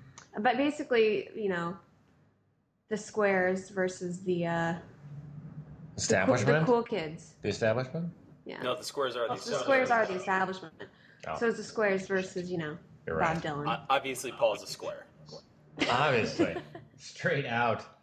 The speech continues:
Speaker 2: Right angles all the way around.
Speaker 3: <laughs> L seven
Speaker 2: Uh,
Speaker 3: wings. Yeah.
Speaker 2: That's true. Uh, John, your thoughts?
Speaker 3: I like it.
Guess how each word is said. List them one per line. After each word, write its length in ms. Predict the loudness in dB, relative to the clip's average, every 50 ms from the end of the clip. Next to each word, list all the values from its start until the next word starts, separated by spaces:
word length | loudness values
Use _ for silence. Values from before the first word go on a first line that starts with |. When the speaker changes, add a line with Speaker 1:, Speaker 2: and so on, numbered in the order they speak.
| _ _ _ _ _ _ _ -2
Speaker 2:
Right 260 | 2 2 2 2 2
angles 400 | 0 0 0 2 2 0 0 0
all 240 | 2 2 2 4 4
the 40 | 4
way 100 | 2 4
around. 400 | 2 2 2 0 0 0 -2 -6 -8
Speaker 3:
<laughs> 80 | -2 2
L 180 | 2 2 2 2
seven 320 | -2 0 0 0 0 0
Speaker 2:
Uh, 480 | 0 0 2 0 0 0 0 -2 -2 -4
Speaker 3:
wings. 100 | -6 -10 _ _ _
Yeah. 100 | -12 -12 -12 -12 -16 _ _ _ _ _ _ _ _
Speaker 2:
That's 200 | -12 -12 -12 -12
true. 220 | -12 -10 -10 -10 -10 -12 _ _ _ _ _ _ _ _ _ -10
Uh, 520 | -6 -4 -2 0 0 0 0 -2 -4 -6 -8 -14 -20 _
John, 240 | -10 -6 -6 -4 -4
your 80 | -6 -8
thoughts? 500 | -6 -6 -8 -6 -6 -8 -12 -18 -20 -20 _ _ _ _ _ _ _ _ _ _ 0
Speaker 3:
I 120 | 4 4
like 260 | 4 4 2 0 -2 -4
it. 200 | -8 -10 -10